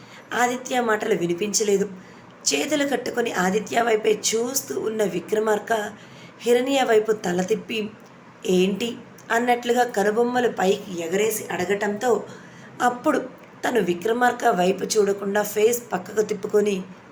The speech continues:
"హలో ఆదిత్య" అని అన్నది. "వదినా, వదినా, అన్నయ్య, అన్నయ్య బెంగళూరు వచ్చాడా?" అని ఆనందం ఎక్సైట్‌మెంట్తో అడిగాడు ఆదిత్య.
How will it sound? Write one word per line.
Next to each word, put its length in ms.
"హలో 360
ఆదిత్య" 520
అని 380
అన్నది. 380
"వదినా, 420
వదినా, 340
అన్నయ్య, 380
అన్నయ్య 260
బెంగళూరు 420
వచ్చాడా?" 480
అని 280
ఆనందం 540
ఎక్సైట్‌మెంట్తో 880
అడిగాడు 520
ఆదిత్య. 440